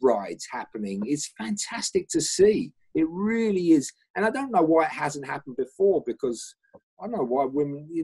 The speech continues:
but it's fantastic. You know, you'll see one man and a woman together, but now you see big group rides of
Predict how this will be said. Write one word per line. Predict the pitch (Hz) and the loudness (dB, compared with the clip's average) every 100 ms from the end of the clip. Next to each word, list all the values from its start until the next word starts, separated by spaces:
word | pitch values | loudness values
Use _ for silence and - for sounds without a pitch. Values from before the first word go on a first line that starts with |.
| 151 | -2
but | 160 | -4
it's | 143 151 | -4 -10
fantastic. | - 175 156 208 196 202 | -8 -8 -6 -8 -4 -2
You | 196 | -2
know, | 175 131 | 0 0
you'll | 139 151 | 2 2
see | 147 147 | 2 -2
one | 135 143 139 | 2 0 2
man | 151 151 | 0 2
and | 139 | 2
a | |
woman | 131 147 143 | 2 2 2
together, | 127 127 131 127 | -2 -2 -2 -4
but | |
now | 127 190 | -8 -6
you | 160 | -6
see | - 156 127 _ | -6 -8 -8 _
big | 185 160 | -10 -10
group | - 165 208 - | 2 4 4 2
rides | 127 113 110 | -2 0 0
of | 127 | -2